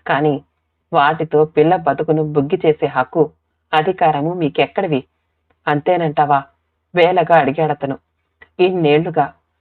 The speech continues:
ఏ ఆశయాల కోసమైతే పాటుపడ్డానో వాటిని స్వార్థం కోసం సడలించమంటావా? నలుగురు నన్ను చూసి నవ్విపోరా? అవకాశవాదినని నిందించరా? పాతికేళ్లొచ్చినా కూతురికి పెళ్లి చేయకుండా ఇంట్లో పెట్టుకుంటే మాత్రం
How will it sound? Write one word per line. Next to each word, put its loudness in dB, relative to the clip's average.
ఏ 4
ఆశయాల 2
కోసమైతే -2
పాటుపడ్డానో 0
వాటిని 0
స్వార్థం -2
కోసం -2
సడలించమంటావా? 0
నలుగురు 4
నన్ను 2
చూసి 0
నవ్విపోరా? 0
అవకాశవాదినని 0
నిందించరా? 0
పాతికేళ్లొచ్చినా 0
కూతురికి -4
పెళ్లి -2
చేయకుండా 0
ఇంట్లో 2
పెట్టుకుంటే -4
మాత్రం -2